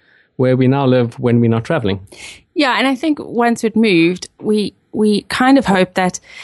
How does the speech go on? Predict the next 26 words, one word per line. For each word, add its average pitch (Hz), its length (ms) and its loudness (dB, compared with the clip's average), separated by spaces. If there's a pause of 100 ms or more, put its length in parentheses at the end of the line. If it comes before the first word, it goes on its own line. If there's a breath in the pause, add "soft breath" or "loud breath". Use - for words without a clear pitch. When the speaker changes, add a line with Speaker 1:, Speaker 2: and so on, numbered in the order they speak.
(180 loud breath)
Speaker 2:
we 196 80 2
would 190 120 4
find 196 340 2
jobs 180 400 0
of 165 380 -4
kind 175 200 0
of 165 220 -2 (100)
similar 185 520 2 (100)
income 202 460 2
down 180 240 2
here, 185 420 0 (160)
but 185 220 -2
the 180 100 -2
reality 180 420 0
is 170 120 -2
that 170 160 -2
the 202 80 -6
jobs 165 380 -4
weren't 175 380 0
nearly 180 240 2
as 170 120 -2
good 170 120 0
as 156 120 0
London. 160 480 2
Speaker 1:
Mm. 107 220 -4 (240 loud breath)
Speaker 2:
So 196 360 0